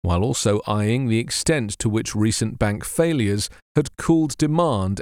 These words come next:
and slowed lending. The much-anticipated rate hike by the Fed, which had delivered eight previous rate hikes in the past year, sought to balance the risk of rampant inflation with the threat of instability in the banking system.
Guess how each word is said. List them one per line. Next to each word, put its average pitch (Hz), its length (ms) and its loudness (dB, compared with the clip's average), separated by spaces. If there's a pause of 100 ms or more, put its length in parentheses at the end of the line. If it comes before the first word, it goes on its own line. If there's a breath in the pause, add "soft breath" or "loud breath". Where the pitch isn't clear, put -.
and 123 180 2
slowed 107 580 0
lending. 113 600 0 (720 loud breath)
The - 100 0
much-anticipated 170 1040 0
rate 143 300 0
hike - 360 -2
by 131 200 2
the 123 100 -4
Fed, 104 380 -2 (320 loud breath)
which 90 180 -4
had 90 120 0
delivered 95 480 0
eight 127 360 -2
previous 120 560 0
rate 95 200 -2
hikes - 400 -2
in 95 100 0
the 90 80 0
past 107 420 -2
year, 131 380 2 (260 loud breath)
sought - 380 0
to 151 80 0
balance 131 560 0
the 127 100 2
risk 147 460 0
of 95 160 0
rampant 123 480 2
inflation 113 720 0 (300)
with 139 100 0
the 139 100 2
threat 139 480 0
of 143 140 -4
instability 143 1000 0 (180)
in 131 240 2
the 98 80 2
banking 113 480 2
system. 87 540 -2